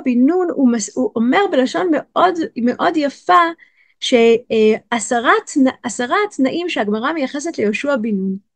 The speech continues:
עוסקים בעיקר בשינוי הדרמטי המתחולל בחיי העם במעבר משנים של שהייה במדבר,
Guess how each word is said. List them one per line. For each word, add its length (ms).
עוסקים 680
בעיקר 420
בשינוי 400
הדרמטי 680
המתחולל 500
בחיי 300
העם 300
במעבר 500
משנים 380
של 140
שהייה 300
במדבר, 540